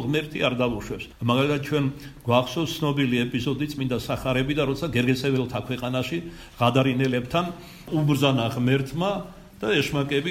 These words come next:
გამოვიდნენ, ეშმაკეული ადამიანები, რომელსაც ლეგეონი ჰყავდა, ანუ ათიათასობით ეშმაკი, და შევიდნენ ღორების კოლთში,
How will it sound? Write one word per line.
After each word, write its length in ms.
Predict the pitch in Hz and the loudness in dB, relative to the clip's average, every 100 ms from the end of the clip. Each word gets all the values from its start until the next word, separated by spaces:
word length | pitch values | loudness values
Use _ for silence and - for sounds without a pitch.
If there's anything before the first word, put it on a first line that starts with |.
| 123 | 2
გამოვიდნენ, 580 | 123 143 147 131 117 113 | 4 6 4 2 2 0
ეშმაკეული 600 | 123 127 131 135 120 113 95 | -2 0 -2 0 -2 -2 -2
ადამიანები, 480 | 113 120 127 139 147 | 0 2 2 0 -2
რომელსაც 300 | 139 139 98 | -2 -4 -2
ლეგეონი 540 | 104 135 143 139 131 117 | 2 4 4 4 2 0
ჰყავდა, 240 | 113 101 131 | -4 -6 -2
ანუ 80 | 135 | 0
ათიათასობით 720 | 127 - 143 139 - 117 107 123 | 0 -2 -2 -2 -2 -4 -4 -2
ეშმაკი, 400 | 131 - 160 202 208 - - - - | -4 -2 -2 -2 -6 -8 -16 -18 -4
და 320 | 208 220 147 | 0 0 0
შევიდნენ 680 | 131 - 170 165 170 220 208 - - - - | -2 0 4 4 2 0 -2 -6 -14 -12 2
ღორების 400 | 139 147 151 160 - | 4 4 2 0 2
კოლთში, 460 | 135 127 - - | 2 2 0 -4